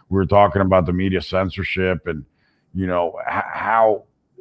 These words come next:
all this stuff just c-, continues to, to go on. And I commented that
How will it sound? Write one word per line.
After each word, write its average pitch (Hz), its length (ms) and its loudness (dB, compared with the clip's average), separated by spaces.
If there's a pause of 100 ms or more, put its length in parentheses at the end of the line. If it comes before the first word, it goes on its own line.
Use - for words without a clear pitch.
all 117 280 2
this 98 200 -2
stuff 98 460 0
just 82 240 -10
c-, 82 160 -12
continues 90 560 -4
to, 67 120 -10 (360)
to 95 100 -2
go 82 220 -2
on. 82 360 -2 (340)
And 90 200 -2
I 92 80 2
commented 90 840 0
that 85 240 -2